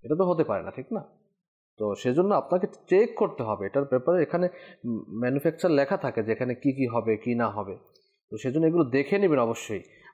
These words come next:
হাতে দেওয়ার আগে যে এটা কি প্রলেপযুক্ত না রংযুক্ত, এটা কি রং হবে না প্রলেপ পরে রং হবে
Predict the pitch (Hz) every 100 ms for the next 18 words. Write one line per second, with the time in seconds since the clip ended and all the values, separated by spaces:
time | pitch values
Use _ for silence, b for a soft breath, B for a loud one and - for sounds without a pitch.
0 | - 147 131 123 123 113 107 107 110 104
1 | B B - 123 123 - 139 139 156 151
2 | 170 - 185 110 - - - 120 127 120
3 | 131 139 123 - - - - - 117 113
4 | 120 156 160 196 208 151 139 135 147 -
5 | 160 139 113 98 92